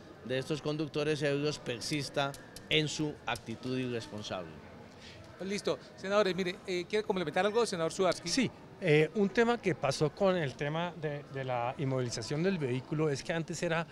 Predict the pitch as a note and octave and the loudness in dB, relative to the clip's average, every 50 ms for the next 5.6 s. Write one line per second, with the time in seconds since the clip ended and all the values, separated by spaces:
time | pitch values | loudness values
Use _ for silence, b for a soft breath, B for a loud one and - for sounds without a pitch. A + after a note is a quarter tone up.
0 | B B B B B B B B B B B - - - - - D#3+ D3 C#3+ D3+ | B B B B B B B B B B B -16 -14 -10 -4 2 4 4 6 6
1 | D#3+ D#3 - G#3 G#3 G3 F3 E3+ F#3 F3 F#3 F3 F#3+ F#3+ - - F3+ E3 D#3 D#3 | 4 4 4 4 6 6 6 6 6 6 6 4 4 2 0 4 4 6 6 6
2 | D#3 D#3 D3+ D3 C#3 C3+ C3+ C3+ B2 - B2+ C3 C#3 D3+ D#3+ D#3+ E3 F3 G3 F#3 | 6 6 6 6 4 4 2 2 0 0 2 4 4 4 4 4 4 4 4 4
3 | - - B2+ G#2+ G#2 G#2+ A#2 A#2 A2+ - C#3+ C#3+ E3 D3 C3+ C3+ C#3 C#3 C#3+ D3+ | 2 -2 -8 -8 -6 -6 -6 -6 -4 -4 -4 -2 -2 -2 0 0 0 0 0 0
4 | C#3+ - E3+ D#3+ - - E3 E3 E3 D3+ C#3 - - - C3 - D3 C#3+ D3 D3+ | -2 -2 -2 -2 0 0 0 2 2 0 0 -2 -4 -8 -6 -4 -4 -2 -2 -2
5 | D3 - E3 - - D#3+ D#3+ D#3+ F3 F3 D3+ G2+ | -4 -4 -6 -4 -4 -4 -2 0 0 0 0 0